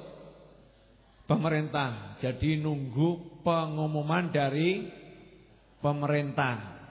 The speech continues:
Ndak mau mendahului. Yang mau mendahului ya monggo kerso. Itu punya pendapat sendiri, sendiri. Tapi kalau saya ikut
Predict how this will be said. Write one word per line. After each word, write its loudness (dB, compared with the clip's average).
Ndak 2
mau 4
mendahului. 2
Yang 4
mau 4
mendahului 4
ya 4
monggo 0
kerso. 0
Itu -4
punya -2
pendapat 0
sendiri, 6
sendiri. 0
Tapi 0
kalau 2
saya 2
ikut 4